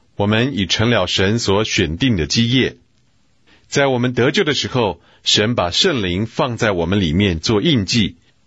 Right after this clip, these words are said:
将我们标出，指明我们是属神的。圣灵就是神自己，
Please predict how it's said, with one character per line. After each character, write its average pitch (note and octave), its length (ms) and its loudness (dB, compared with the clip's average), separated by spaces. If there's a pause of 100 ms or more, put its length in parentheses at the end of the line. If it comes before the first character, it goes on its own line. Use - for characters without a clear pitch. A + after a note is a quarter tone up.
(340)
将 B2+ 300 0
我 G2+ 120 -4
们 E2 200 -2
标 C#3+ 280 2
出， D#3 380 -2 (320)
指 A2 220 2
明 B2+ 380 0
我 F2+ 140 0
们 E2+ 120 0
是 A#2 140 0
属 D2 240 -2
神 D2 340 -2
的。 A2 220 -2 (1300)
圣 C3+ 320 2
灵 G2+ 360 -2
就 E3 240 0
是 B2+ 140 -2
神 F#2+ 240 0
自 B2 160 0
己， D2 320 -6